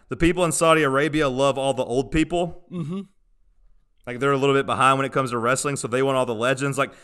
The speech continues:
Speaker 1: to the point, like, when they first negotiated the contract, they're like, "Hey, can you get us, uh, the Ultimate Warrior?"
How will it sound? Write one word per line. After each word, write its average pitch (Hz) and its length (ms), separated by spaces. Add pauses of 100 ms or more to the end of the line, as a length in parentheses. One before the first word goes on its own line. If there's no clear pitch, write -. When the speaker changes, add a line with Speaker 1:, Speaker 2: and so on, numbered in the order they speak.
Speaker 1:
to 247 140
the 247 80
point, 220 260
like, 185 160
when 180 120
they 170 100
first 190 320
negotiated 170 420
the 139 100
contract, 147 460
they're 135 100
like, 131 180
"Hey, 160 120
can 151 160
you 170 120
get 185 200
us, 180 320 (880)
uh, 117 300
the 117 180
Ultimate 147 320
Warrior?" 165 580